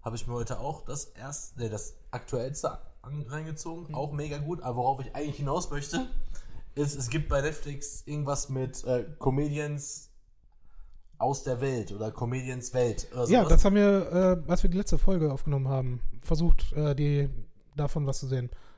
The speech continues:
Speaker 2: Also
Speaker 1: Ja.
Speaker 2: Comedians, äh, die Gefahren der
Speaker 1: Nee,
Speaker 2: Comedy
Speaker 1: das
Speaker 2: in
Speaker 1: meine
Speaker 2: der
Speaker 1: ich
Speaker 2: Welt.
Speaker 1: ja. Nein, nein, es geht darum,
Speaker 2: Ach so,
Speaker 1: nein, nein,
Speaker 2: nee,
Speaker 1: das
Speaker 2: das
Speaker 1: ist,
Speaker 2: meinst du nicht.
Speaker 1: oh, jo, hab ich total vergessen.
Speaker 2: <laughs> Offensichtlich. Okay,
Speaker 1: Da,
Speaker 2: gut.
Speaker 1: das, da,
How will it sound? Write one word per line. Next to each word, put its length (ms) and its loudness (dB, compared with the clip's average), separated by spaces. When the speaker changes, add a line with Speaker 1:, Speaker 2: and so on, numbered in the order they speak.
Speaker 2:
Also 120 2
Speaker 1:
Ja. 60 0
Speaker 2:
Comedians, 480 8
äh, 340 6
die 140 2
Gefahren 800 4
der 120 2
Speaker 1:
Nee, 40 -6
Speaker 2:
Comedy 200 4
Speaker 1:
das 80 6
Speaker 2:
in 40 8
Speaker 1:
meine 160 2
Speaker 2:
der 120 2
Speaker 1:
ich 60 2
Speaker 2:
Welt. 100 4
Speaker 1:
ja. 60 6
Nein, 120 -2
nein, 100 -6
es 80 -10
geht 180 -6
darum, 220 -4
Speaker 2:
Ach 60 4
so, 60 6
Speaker 1:
nein, 80 4
nein, 80 -2
Speaker 2:
nee, 180 -4
Speaker 1:
das 140 -6
Speaker 2:
das 100 -2
Speaker 1:
ist, 40 -2
Speaker 2:
meinst 160 -2
du 40 -2
nicht. 240 -4
Speaker 1:
oh, 100 -6
jo, 160 -6
hab 60 -10
ich 140 -6
total 180 -4
vergessen. 440 -6
Speaker 2:
<laughs> 300 12
Offensichtlich. 420 6
Okay, 120 -2
Speaker 1:
Da, 60 6
Speaker 2:
gut. 180 4
Speaker 1:
das, 300 6
da, 180 2